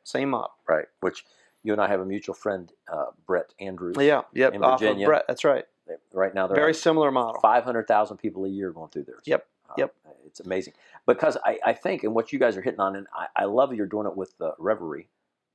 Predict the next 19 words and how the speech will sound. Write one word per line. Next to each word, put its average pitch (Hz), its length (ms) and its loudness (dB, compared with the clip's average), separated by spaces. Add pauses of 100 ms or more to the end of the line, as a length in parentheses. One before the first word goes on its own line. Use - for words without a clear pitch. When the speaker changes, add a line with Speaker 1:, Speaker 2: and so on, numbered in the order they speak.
Speaker 2:
although 78 220 -6
I 80 60 0
said 80 220 -8
it's - 160 -16
like 73 260 -4
Astro's 87 400 -4
dog 82 300 0
on 71 140 -12
George - 320 -8
Jetson - 280 -4
trying - 200 -8
to - 60 -8
say 85 140 -2
that 80 180 -4
word. 107 220 0
Speaker 1:
<laughs> - 40 -10
You - 100 4
know, - 120 4 (180)
I, - 440 4